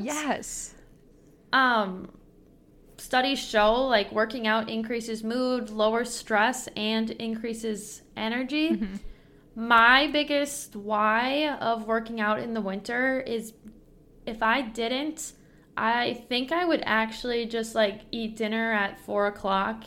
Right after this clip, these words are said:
Speaker 2: and then sit on the couch and watch T V
Speaker 1: Mm-hmm.
Speaker 2: until I went to bed.
Speaker 1: Yeah.
Speaker 2: Which there's nothing wrong with that,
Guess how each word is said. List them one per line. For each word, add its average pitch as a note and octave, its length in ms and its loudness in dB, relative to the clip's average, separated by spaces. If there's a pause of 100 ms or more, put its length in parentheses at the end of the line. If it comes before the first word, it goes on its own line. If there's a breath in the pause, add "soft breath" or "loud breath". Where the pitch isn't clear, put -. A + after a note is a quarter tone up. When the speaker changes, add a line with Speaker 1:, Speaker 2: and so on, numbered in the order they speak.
(100)
Speaker 2:
and G#3 180 -4
then G3 180 -4
sit G#3 240 -6
on G3+ 140 -2
the G3 80 -6
couch G3 380 -10
and G#3 100 -8
watch G3 300 -6
T G#3+ 180 -4
V G3+ 440 -4
Speaker 1:
Mm-hmm. F#3+ 280 -2 (340)
Speaker 2:
until G#3+ 340 0
I G#3+ 120 8
went G#3+ 200 -2
to - 60 -12
bed. D#4 440 -2 (340)
Speaker 1:
Yeah. G3+ 220 -6 (140)
Speaker 2:
Which B3+ 160 -2
there's C4+ 160 -4
nothing F#4 400 2
wrong E4+ 300 2
with A3+ 160 -4
that, F#3 440 0